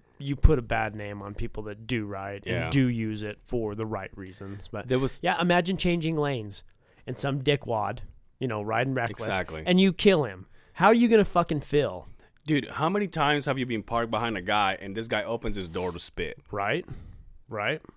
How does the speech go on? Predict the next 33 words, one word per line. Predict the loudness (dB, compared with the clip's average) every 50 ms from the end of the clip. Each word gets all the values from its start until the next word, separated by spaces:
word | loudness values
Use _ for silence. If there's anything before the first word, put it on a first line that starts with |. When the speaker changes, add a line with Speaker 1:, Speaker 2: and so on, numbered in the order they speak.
| -20 _ _ _ _ _ _ _ _ _ -10
Speaker 1:
Especially | -8 -2 0 0 0 2 0
Speaker 2:
See |
what | 0 0
I'm | 2
Speaker 1:
stopped | 2 2 2 0 -2
Speaker 2:
s-, | -6
Speaker 1:
at | -6
a | -6
light. | -6 -6 -6 -8 -10
Speaker 2:
Exactly. | -10 -4 0 2 2 2 2 0 -4
Speaker 1:
Yep. | -6 -6 -10 -16 -8
Speaker 2:
So | 2 4 4 4 4 2
if, | -4 -6 -6 -6 -6 -2
if, | -2 -2 -2 -2 -16 _ _ -20 _ _ _ _ _ _ _ _ _ -12 -10
if | -8 -6 0
there | 0 0 0
comes | 0 0 -2 -2 0 0
a | 0
guy | 2 4 4 6 6 4 2
that | 2 0
has | -2 -4
been | -4 -4 -4 -4
riding | -4 -4 -2 -2 -2 -4 -4
for | -4 -6
fucking | -4 -4 -4 -4 -2 -4 -2
years, | 0 0 -2 -2 -4 -6 -8 -14 -20 _ _ _ -20 -18 -10 -6
I | -2
mean, | 0 0 2 4
what | 4 4 4
Speaker 1:
Right. | 4
Speaker 2:
do | 4
I | 4 4 2
know? | 2 0 0 0 -2 -4 -6